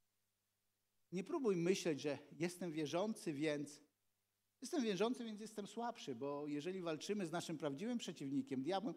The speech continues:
to zawsze jesteśmy słabsi. Ale pytanie jest, czy mamy perspektywę, że Bóg jest większy. Tak? I czasami w moim życiu mi się bardzo myliło, że jeżeli ja nie widzę rozwiązania,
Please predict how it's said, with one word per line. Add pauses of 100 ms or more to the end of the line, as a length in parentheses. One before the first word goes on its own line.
(180)
to
zawsze
jesteśmy
słabsi. (800)
Ale
pytanie
jest,
czy
mamy
perspektywę,
że
Bóg
jest
większy. (1200)
Tak? (200)
I
czasami
w
moim
życiu
mi
się
bardzo
myliło,
że
jeżeli
ja
nie
widzę
rozwiązania,